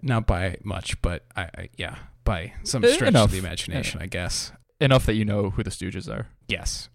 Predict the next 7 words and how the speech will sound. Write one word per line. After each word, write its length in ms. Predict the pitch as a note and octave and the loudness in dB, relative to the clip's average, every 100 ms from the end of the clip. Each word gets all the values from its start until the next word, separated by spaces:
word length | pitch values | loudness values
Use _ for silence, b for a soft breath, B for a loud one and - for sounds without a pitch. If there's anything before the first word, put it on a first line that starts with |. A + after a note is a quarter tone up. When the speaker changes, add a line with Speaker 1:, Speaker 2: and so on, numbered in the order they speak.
| _ | _
Speaker 1:
but 220 | - F#2+ | 4 4
yeah, 200 | G2+ G2 | 0 -4
no, 240 | A#2+ G2 G2 | -4 -2 -2
these 240 | A2+ A#2 | 0 0
songs 380 | - A2+ G#2+ A2+ | 2 2 2 -2
are 120 | F2+ | -4
all 640 | F2+ F#2+ F#2 F#2 F#2+ F#2+ | -2 -2 -2 -2 -4 -6